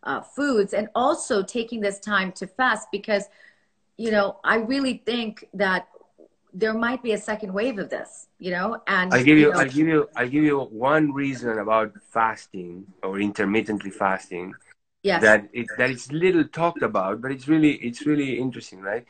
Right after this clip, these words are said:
Speaker 2: The, the immune system is, is, is made, it's like an army, and it has different divisions, and, and it has buildings, and it has, uh, you know, b-, vehicles, and, uh, but the soldiers are manufactured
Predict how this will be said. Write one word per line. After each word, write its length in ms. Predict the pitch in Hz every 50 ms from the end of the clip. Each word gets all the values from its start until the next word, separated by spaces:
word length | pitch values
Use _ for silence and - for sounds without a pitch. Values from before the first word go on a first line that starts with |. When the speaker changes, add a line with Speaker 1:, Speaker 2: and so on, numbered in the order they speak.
| _ _ _ - - _ _ _
Speaker 2:
The, 220 | - 127 147 151 -
the 220 | - 139 151 156 156
immune 300 | 156 175 208 233 240 220
system 380 | - 196 185 - - 143 127
is, 200 | 123 117 110 110 98 -
is, 440 | - 117 117 117 110 - - - _ _
is 200 | - 120 120 110
made, 340 | 117 117 120 123 127 - -
it's 120 | 156 151
like 140 | 160 156 -
an 120 | 139 117 107
army, 500 | 113 107 104 101 95 90 85 80 76 -
and 120 | 101 113
it 80 | 113 113
has 180 | 127 123 - 107
different 340 | - 143 - 135 127 120
divisions, 680 | 117 117 107 110 107 104 101 101 101 98 98 98 95 98
and, 180 | 104 98 98 90 _ - - _ _ -
and 180 | - 104 107 104
it 100 | 104 104
has 200 | 113 110 107 104
buildings, 680 | 98 90 113 113 107 104 101 104 104 101 101 101 98 98
and 100 | 101 101
it 120 | 101 104
has, 260 | 104 104 101 98 95 101
uh, 320 | 101 98 98 98 95 92 90 _ - - _ -
you 80 | - 104
know, 380 | 107 104 104 104 98 98 92 - 92 -
b-, 180 | - 107 104 -
vehicles, 800 | 101 98 113 110 101 101 98 - - 98 95 92 92 92 92 95
and, 260 | 98 92 92 95 92
uh, 40 | - - _ - -
but 180 | - - - -
the 60 | 135
soldiers 840 | - - - 220 220 233 226 202 147 117 98 95 95 98 98 - _ _ _ _ - -
are 440 | 110 117 123 131 131 135 143 143 _ _ _ _ -
manufactured 880 | 101 117 135 143 139 131 - - 165 165 175 - - - 98 92 90